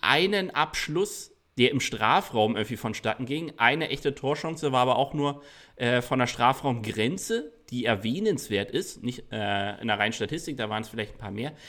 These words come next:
aber die wirklich sowas wie eine Torgefahr ausgestrahlt haben. Da fehlte auch wirklich die zündende Idee. Und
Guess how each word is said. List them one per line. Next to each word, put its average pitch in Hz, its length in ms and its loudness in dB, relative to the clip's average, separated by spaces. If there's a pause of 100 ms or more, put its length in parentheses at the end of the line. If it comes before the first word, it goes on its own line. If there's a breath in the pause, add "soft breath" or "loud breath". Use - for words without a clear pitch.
(160 loud breath)
aber 110 200 2
die 113 160 2
wirklich 139 280 0
sowas 135 300 -2
wie 127 60 -2
eine 117 160 0
Torgefahr 131 680 -4
ausgestrahlt 98 680 -8
haben. 98 200 -8
Da 107 80 -4
fehlte 139 380 -2
auch 127 160 -2
wirklich 127 240 -4
die - 140 -6
zündende 123 400 -2
Idee. 113 480 -2 (500 loud breath)
Und 113 580 6